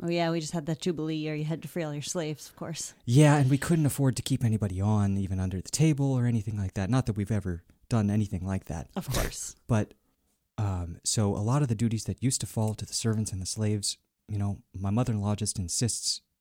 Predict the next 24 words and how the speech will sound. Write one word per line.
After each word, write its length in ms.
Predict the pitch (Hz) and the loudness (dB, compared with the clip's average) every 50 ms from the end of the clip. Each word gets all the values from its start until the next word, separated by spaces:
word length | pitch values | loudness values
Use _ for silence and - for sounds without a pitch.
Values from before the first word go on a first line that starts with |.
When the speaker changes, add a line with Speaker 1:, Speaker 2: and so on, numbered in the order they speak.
| _ _ | _ _
Speaker 2:
they, 180 | - 104 95 92 - - | -4 -4 -4 -4 -4 -6
they 80 | 98 | -6
still 240 | 95 - - 127 120 | -2 2 4 4 6
get 180 | 117 120 113 - | 4 2 0 2
done 300 | - 110 107 101 98 95 | 4 4 4 4 2 0
the 60 | 95 | 0
same 280 | - 110 98 92 92 | 0 0 0 0 0
way, 300 | 90 98 98 95 92 90 - | 0 0 0 0 0 -2 -4
and, 240 | - 92 87 85 80 | -6 -6 -8 -8 -8
uh, 120 | 90 82 80 - _ _ _ _ _ _ _ _ _ _ _ _ _ _ | -8 -10 -10 -12 _ _ _ _ _ _ _ _ _ _ _ _ _ _
you 80 | - 95 | -6 -4
know, 220 | 90 92 87 85 87 | -4 -4 -4 -4 -4
it's, 280 | - - - - - - | -6 -8 -8 -10 -10 -12
it's 160 | - 92 - | -12 -14 -8
been 160 | - - 98 92 | -4 -2 -2 0
Hana 340 | 85 104 104 104 98 92 | 0 0 0 0 0 -2
that's 200 | 87 87 87 - | -4 -6 -8 -8
been, 200 | - - 90 - - - | -8 -8 -8 -8 -10 -12
that's 160 | - 98 - - | -12 -12 -8 -6
been 120 | - 98 | -6 -4
taking 260 | - 110 98 - 95 | -2 -2 -2 -2 -2
the 80 | 92 87 | -4 -2
burden 300 | 90 104 95 90 90 85 | -2 -2 -2 -2 -4 -8
there. 240 | 82 - - 87 | -10 -12 -16 -18